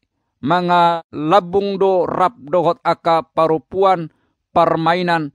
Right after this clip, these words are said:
mamele rap dohot aka parupuan si babi jalang. Hape lam tu hamagoa do bangso naso marrohai.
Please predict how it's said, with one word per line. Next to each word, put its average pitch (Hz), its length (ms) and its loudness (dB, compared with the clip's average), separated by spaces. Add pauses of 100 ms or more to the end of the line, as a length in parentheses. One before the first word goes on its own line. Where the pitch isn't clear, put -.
(240)
mamele 196 800 2
rap 180 240 -2
dohot 170 320 0
aka 170 320 -2
parupuan 165 720 0
si 160 160 -12
babi 151 320 -2
jalang. 151 400 0 (480)
Hape 175 320 -2
lam 196 320 0
tu 185 160 -2
hamagoa 170 560 2
do 190 160 0
bangso 165 720 -2 (240)
naso 160 640 0
marrohai. 147 720 -2